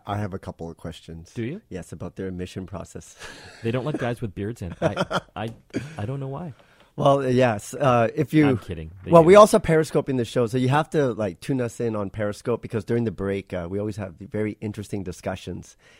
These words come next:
Speaker 1: that you really don't hear because of the, the commercials. But
Speaker 2: It's behind the scenes.
Speaker 1: it's behind, total behind the scenes.
Speaker 2: Yes. And you'll see why we have faces for radio.
Speaker 1: <laughs> Exa-, exactly.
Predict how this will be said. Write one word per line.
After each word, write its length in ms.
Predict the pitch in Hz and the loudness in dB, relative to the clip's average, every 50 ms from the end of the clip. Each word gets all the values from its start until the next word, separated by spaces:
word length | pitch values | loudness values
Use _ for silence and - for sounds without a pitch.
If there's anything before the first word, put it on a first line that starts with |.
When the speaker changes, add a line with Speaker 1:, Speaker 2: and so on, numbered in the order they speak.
| _ _ - | _ _ -8
Speaker 1:
that 140 | - 107 120 | -6 -6 -4
you 120 | 110 107 | -4 -4
really 280 | 95 104 123 127 127 104 | -4 -2 -2 -2 -4 -4
don't 260 | - 131 123 147 151 | -4 -2 -2 -2 -4
hear 240 | - - 110 95 90 | -6 -6 -8 -8 -8
because 320 | - 92 - 104 87 90 | -8 -10 -10 -10 -10 -10
of 80 | 90 80 | -10 -10
the, 220 | 87 82 82 80 - - | -10 -10 -12 -12 -16 -16
the 100 | 92 - | -16 -14
commercials. 460 | - - 95 98 - - 139 147 - | -12 -10 -10 -10 -8 -8 -10 -10 -6
But 140 | - 101 95 | -4 -4 -4
Speaker 2:
It's 120 | 127 117 | -4 -4
behind 220 | 120 131 143 143 127 | -6 -6 -8 -8 -8
the 40 | |
scenes. 400 | - - 139 147 151 98 - - | -10 -10 -10 -10 -10 -12 -14 -14
Speaker 1:
it's 100 | - - | -12 -6
behind, 360 | - 131 113 123 127 127 120 - | -2 -2 0 0 0 -2 0 2
total 220 | 151 160 196 185 | 2 2 2 2
behind 320 | 156 127 127 120 113 113 | 0 -2 -2 -2 -2 -4
the 40 | 104 | -4
scenes. 300 | - - 107 107 98 85 | -6 -8 -8 -8 -8 -8
Speaker 2:
Yes. 340 | 95 95 90 87 - - - _ _ _ _ _ _ _ _ _ _ _ - | -8 -8 -8 -10 -12 -18 -20 _ _ _ _ _ _ _ _ _ _ _ -16
And 80 | 110 107 | -12 -12
you'll 100 | 113 107 | -12 -10
see 180 | - 131 120 | -8 -8 -6
why 180 | 110 113 110 107 | -4 -4 -4 -4
we 140 | 101 104 95 | -4 -6 -6
have 180 | 92 90 87 | -6 -8 -10
faces 420 | - - 98 98 92 - 104 92 - | -10 -10 -10 -10 -10 -10 -14 -14 -12
for 160 | - 95 87 | -12 -12 -10
radio. 380 | 87 87 95 95 87 80 - - _ | -8 -8 -8 -8 -10 -12 -12 -10 _
Speaker 1:
<laughs> 80 | - | -2
Exa-, 640 | - 110 117 107 101 90 - - - - 147 - - | -2 0 0 -2 -4 -6 -8 -10 -6 -2 -2 -2 -2
exactly. 640 | 107 95 92 117 104 107 - - 107 101 95 92 | -4 -4 -2 -2 -2 -2 -2 -4 -6 -8 -8 -8